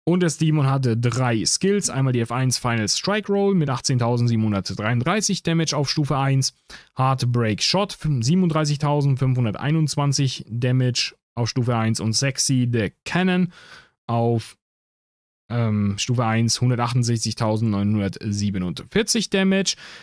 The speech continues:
F zwei und F drei haben jeweils, äh, spezielle, äh, Skills. Und zwar die F zwei kann, ähm, stunnen mit einer Chance von dreißig Prozent.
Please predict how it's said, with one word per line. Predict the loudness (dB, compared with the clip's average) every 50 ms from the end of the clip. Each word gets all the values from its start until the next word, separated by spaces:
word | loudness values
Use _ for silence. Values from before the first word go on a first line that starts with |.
| -20 _ _ -2
F | 0 0 0 0 -2 _ _ _ _ _
zwei | -4 -2 0 0 2 2 2
und | 2 2
F | 0 0 0 0
drei | 0 0 0 2 2 2 2 2
haben | 2 2 2 2 0 2 2 0 0 0
jeweils, | 0 0 2 2 2 2 2 2 0 -2 -2 -2
äh, | 0 0 0
spezielle, | 0 -2 -2 -2 -2 0 0 0 0 0 -2 -2 -6 _ _ _ _ -10
äh, | -8 -6 -4
Skills. | -4 -2 0 2 2 2 2 0 -2 -4 _ _ _ _ _ _ _ _ _ _ _ _ _ -2
Und | -2 0 0
zwar | 0 0 2 2
die | 2 2
F | 0 -2 -4 -8 -20 _ _ _ -6
zwei | -4 -2 0 0 2 2 2 2 0
kann, | 0 0 -2 0 2 2 2 2 0 -2
ähm, | -2 -4 -2 0 0 0 0 0 -2 -2 -6 _ _ _ _ _ _ _ _ -6
stunnen | -4 -2 0 0 2 2 2 2 2 0 0 0
mit | 0 0 0
einer | 0 0 2 2 0
Chance | 0 2 2 2 2 2 0 0 -2
von | -2 0 2 2 2 2 2
dreißig | 2 0 0 0 0 0 -2 -4 -2
Prozent. | -2 -4 -2 0 0 0 2 0 0 -2 -4